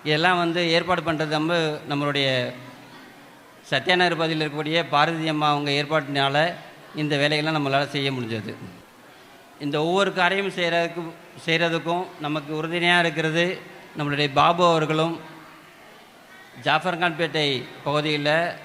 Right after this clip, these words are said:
நம்ம எந்த வேலையை எடுத்துட்டு போய் இதை செய்யலாமா அப்படின்னு கேட்டா, "செய்யலாம், கண்டிப்பா இப்ப செய்யலாம்" அப்படின்னு சொல்லி நமக்கு ஊக்கம் தர்றது நம்ம பார்வதி அம்மா அவர்களும், மேல்நிலை வகுப்பு, அதாவது ஹையர் செகண்டரி ஸ்கூல்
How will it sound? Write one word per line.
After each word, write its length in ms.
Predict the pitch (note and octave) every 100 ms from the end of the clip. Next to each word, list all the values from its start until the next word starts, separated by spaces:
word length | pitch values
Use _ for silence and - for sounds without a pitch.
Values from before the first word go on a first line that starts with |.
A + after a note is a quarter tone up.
| -
நம்ம 280 | C#3+ C#3+ C#3+
எந்த 300 | C#3+ D#3+ F3+
வேலையை 320 | E3+ F3 F#3
எடுத்துட்டு 280 | F3+ D#3+ E3+
போய் 120 | E3+
இதை 160 | F3+ E3
செய்யலாமா 460 | C#3+ E3 D#3 D#3 D#3+
அப்படின்னு 240 | D3+ D#3+ D#3
கேட்டா, 420 | D3+ D3+ F3 F3 - - -
"செய்யலாம், 440 | - E3+ F3 F3+
கண்டிப்பா 300 | D#3 D#3+ F3
இப்ப 180 | F3 D#3
செய்யலாம்" 440 | C#3 D#3 E3 D#3 D#3
அப்படின்னு 40 |
சொல்லி 160 | D#3+ E3
நமக்கு 280 | D#3 C#3
ஊக்கம் 260 | D#3+ D#3+ D#3
தர்றது 480 | D#3 D3+ D#3 F3 E3+ - - -
நம்ம 200 | D3 D3
பார்வதி 420 | C3+ D3 E3 E3+
அம்மா 200 | D#3+ D#3
அவர்களும், 460 | D3+ D3 D3+ D3 D#3+ E3 - - -
மேல்நிலை 540 | C#3+ E3+ G#3 G#3 G3+
வகுப்பு, 540 | F#3+ F3+ F3+ F3 C#3+ A2+ - -
அதாவது 360 | D3 E3 E3+ D#3
ஹையர் 340 | E3 F#3+ G3
செகண்டரி 500 | F#3+ F#3 F3+ E3 -
ஸ்கூல் 360 | - F#3 F3